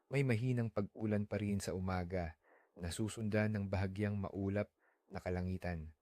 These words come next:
Ang kagat ay mabuti pa rin, lalo na sa umaga. At sa Linggo, ikatatlumput ng Nobyembre, babalik ang mahinang pag-ulan. Ang kagat ay babalik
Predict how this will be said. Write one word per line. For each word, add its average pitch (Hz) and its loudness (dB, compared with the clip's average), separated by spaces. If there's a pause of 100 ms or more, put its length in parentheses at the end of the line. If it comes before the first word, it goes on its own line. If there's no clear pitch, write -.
(480)
Ang 104 -6
kagat 110 4 (480)
ay 101 2
mabuti 98 0
pa 107 2
rin, 95 0 (480)
lalo 98 4
na 98 0
sa 101 -2
umaga. 92 0 (560)
At 113 -2
sa 123 4
Linggo, 131 6 (400)
ikatatlumput 113 2
ng 147 4
Nobyembre, 127 6 (480)
babalik 196 6
ang 127 2
mahinang 110 4
pag-ulan. 98 2 (560)
Ang 98 -6
kagat 107 2
ay 107 -2
babalik 101 4